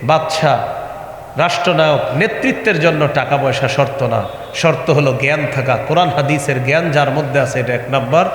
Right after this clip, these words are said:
দুই নাম্বার, যার দৈহিক সৌন্দর্যতা, শক্তি আছে, এটা দুই নাম্বার।" এক নাম্বারে আল্লাহ বলছে কোরআন হাদিসের জ্ঞান।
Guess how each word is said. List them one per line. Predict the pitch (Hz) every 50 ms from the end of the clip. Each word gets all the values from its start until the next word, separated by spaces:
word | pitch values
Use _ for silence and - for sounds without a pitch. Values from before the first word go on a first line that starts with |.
| - - - - - - 123
দুই | 135 175 202
নাম্বার, | 190 180 170 160 151 160 156 131 120 -
যার | 143 143 135 113 113 110
দৈহিক | 160 175 151 - 185 175 -
সৌন্দর্যতা, | - - 170 165 160 156 156 143 131 143 135 131 135 120
শক্তি | - - 175 165 - - 151 143
আছে, | 123 113 131 127
এটা | 120 127
দুই | 117 123 127 127
নাম্বার।" | 123 120 113 113 113 120 117 - - - - - -
এক | 160 175 180 - -
নাম্বারে | 196 208 214 214 220 220 220
আল্লাহ | 208 196 190 190 180
বলছে | 175 175 151 - 156
কোরআন | - - 151 151 143 127
হাদিসের | 127 135 131 143 143 - 143 127 120 113
জ্ঞান। | 135 127 107